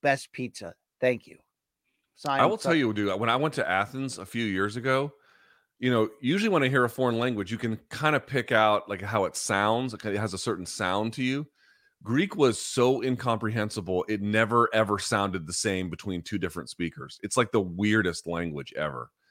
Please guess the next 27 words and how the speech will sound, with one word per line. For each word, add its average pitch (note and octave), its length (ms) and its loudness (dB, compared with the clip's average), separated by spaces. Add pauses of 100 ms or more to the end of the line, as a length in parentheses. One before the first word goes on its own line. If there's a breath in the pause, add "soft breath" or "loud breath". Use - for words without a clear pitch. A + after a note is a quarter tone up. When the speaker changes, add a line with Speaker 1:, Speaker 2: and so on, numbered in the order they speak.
(240)
Speaker 2:
Very G2+ 220 6
Speaker 1:
All E2+ 60 2
right. - 20 -4
Speaker 2:
strange. D2 480 -6 (180)
But, F2+ 220 0
Speaker 1:
Have F2+ 200 4
Speaker 2:
uh, - 20 2
Speaker 1:
you E3+ 120 2
ha-, F#3+ 60 2
do - 100 -2
Speaker 2:
that's D3+ 120 6
Speaker 1:
you F3+ 60 2
like G3 140 6
Speaker 2:
neither E3+ 100 8
here D3+ 160 4
nor B2+ 160 4
there. C3 120 6
Speaker 1:
baklava, F3+ 220 6
Luke? F3+ 340 -2 (180)
Baklava F#3+ 460 8
is D#3+ 100 2
greasy E3 380 -2
and D3 80 -2
it C#3 40 -4
gives B2 240 -6
me C3 120 -4
indigestion. - 640 -8